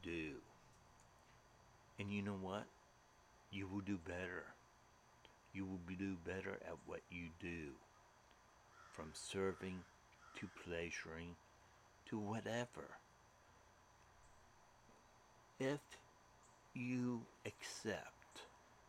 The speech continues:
and that's where everything falls into place,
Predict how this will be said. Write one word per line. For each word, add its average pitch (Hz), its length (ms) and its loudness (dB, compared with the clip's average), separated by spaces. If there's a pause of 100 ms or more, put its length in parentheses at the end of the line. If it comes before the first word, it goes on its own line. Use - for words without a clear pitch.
(880)
and 107 180 4 (440)
that's 120 340 4
where 120 280 8
everything 110 520 0 (160)
falls 98 400 2
into 98 260 2 (140)
place, - 420 0